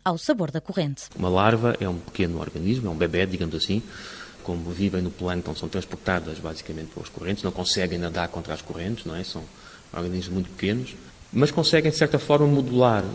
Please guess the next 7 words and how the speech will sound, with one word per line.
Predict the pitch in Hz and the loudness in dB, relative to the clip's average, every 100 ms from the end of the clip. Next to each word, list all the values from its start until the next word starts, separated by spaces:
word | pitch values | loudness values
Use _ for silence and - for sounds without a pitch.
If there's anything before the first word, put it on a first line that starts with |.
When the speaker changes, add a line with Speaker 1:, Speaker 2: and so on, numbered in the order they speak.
| - | 0
Speaker 2:
o, | 101 95 90 85 85 80 - 64 - - - - - - - | 2 2 0 -2 -4 -6 -8 -10 -14 -16 -18 -18 -16 -10 -10
enfim, | 85 90 85 | -6 -4 -4
este | 85 - | -6 -4
transporte | 104 98 - 95 98 - | -2 -2 2 2 2 0
pelas | 95 90 | -2 -2
correntes, | - 92 104 104 | -2 2 2 2
porque | - 117 - 123 123 | -4 -8 -2 -2 -2